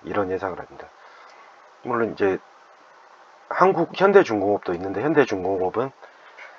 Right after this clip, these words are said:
이천이십일 년도와 구월에 상장을 했기 때문에 과거 데이터가 충분치 않아서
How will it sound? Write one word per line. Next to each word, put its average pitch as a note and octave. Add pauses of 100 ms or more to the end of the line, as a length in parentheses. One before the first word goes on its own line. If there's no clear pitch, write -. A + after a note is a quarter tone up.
(280)
이천이십일 G2+
년도와 A#2
구월에 B2
상장을 A2+
했기 -
때문에 F2+ (560)
과거 G#2+
데이터가 G2+
충분치 B2+
않아서 F2